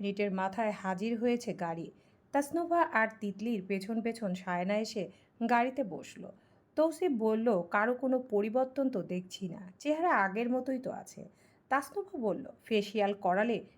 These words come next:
চেহারা পাল্টায়? বোকার মতো কথা বলো, রেস্টুরেন্টে চলো, ভাত খাবো।" তিতলি উচ্ছ্বাসিত হয়ে বলল, "দম বিরিয়ানি আর কালা ভুনা।" তৌসিফ রেস্টুরেন্টের নাম জানতে চাইলে গ্রিন শ্যাডো নাকি লেমন গ্রাস।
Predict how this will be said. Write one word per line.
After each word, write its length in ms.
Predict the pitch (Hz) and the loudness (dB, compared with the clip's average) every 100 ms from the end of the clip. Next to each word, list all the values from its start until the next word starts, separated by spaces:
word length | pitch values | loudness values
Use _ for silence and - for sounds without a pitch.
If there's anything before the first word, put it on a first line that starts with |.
| _ | _
চেহারা 380 | - 262 294 302 | -2 2 4 2
পাল্টায়? 560 | 302 208 214 269 226 - - - 226 | 4 2 4 4 2 0 -12 -6 2
বোকার 340 | 262 370 359 | 4 6 4
মতো 260 | 359 349 339 | 2 0 2
কথা 300 | 202 202 233 | 2 4 2
বলো, 320 | 180 170 185 | 0 -2 -4
রেস্টুরেন্টে 580 | 175 233 226 285 277 277 | -2 -2 0 2 4 2
চলো, 280 | 262 233 226 180 | 2 2 2 0
ভাত 300 | 202 208 - | -2 -2 -4
খাবো।" 400 | - 165 175 - - _ _ _ - | -8 -4 -4 -4 -8 _ _ _ -4
তিতলি 320 | 311 311 359 | -2 2 2
উচ্ছ্বাসিত 680 | 269 233 - 294 285 294 285 | 2 -2 -2 0 2 2 0
হয়ে 280 | 240 220 226 | 2 0 0
বলল, 460 | 190 180 196 185 - - _ 214 | 0 0 0 0 -2 -16 _ 2
"দম 300 | 220 240 294 | 6 6 4
বিরিয়ানি 380 | 302 302 294 | 4 6 6
আর 120 | 285 277 | 6 4
কালা 360 | 196 190 202 | 2 2 2
ভুনা।" 400 | 190 - 185 165 - _ _ _ _ _ | 0 -4 -4 -4 -8 _ _ _ _ _
তৌসিফ 400 | 320 330 330 269 - 196 | 2 2 0 -6 -4 -2
রেস্টুরেন্টের 640 | 202 208 240 226 220 220 | -2 0 -2 0 0 0
নাম 280 | 202 190 226 | 2 2 2
জানতে 320 | 247 247 254 | 2 2 0
চাইলে 440 | 254 262 262 185 - - - | 2 2 4 0 -4 -14 -6
গ্রিন 320 | 208 254 349 | -2 0 0
শ্যাডো 360 | 370 339 311 302 | 0 2 4 4
নাকি 280 | 269 269 254 | 2 2 -2
লেমন 480 | 196 196 202 226 214 | 0 2 2 2 0
গ্রাস। 400 | 180 - - | -4 -8 -10